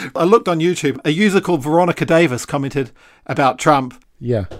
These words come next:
Speaker 1: "Now he knows how Carrie felt. They're all gonna laugh at you. They're all gonna laugh at you."
Speaker 2: Yeah, <laughs> yeah.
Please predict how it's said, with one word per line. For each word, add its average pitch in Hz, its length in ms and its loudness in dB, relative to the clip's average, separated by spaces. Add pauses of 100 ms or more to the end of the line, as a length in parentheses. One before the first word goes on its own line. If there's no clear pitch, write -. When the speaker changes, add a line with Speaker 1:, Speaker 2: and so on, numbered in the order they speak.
(140)
Speaker 1:
"Now 190 300 8
he 175 120 6
knows 160 260 6
how 156 140 6
Carrie 160 400 4
felt. 127 420 -4 (260)
They're 170 180 4
all 196 120 8
gonna 180 180 4
laugh 190 300 6
at 185 80 -4
you. 160 140 4
They're 175 180 4
all 214 100 8
gonna 208 200 4
laugh 208 300 8
at 190 100 0
you." 165 260 0 (320)
Speaker 2:
Yeah, 123 340 6
<laughs> - 60 -10
yeah. 127 280 6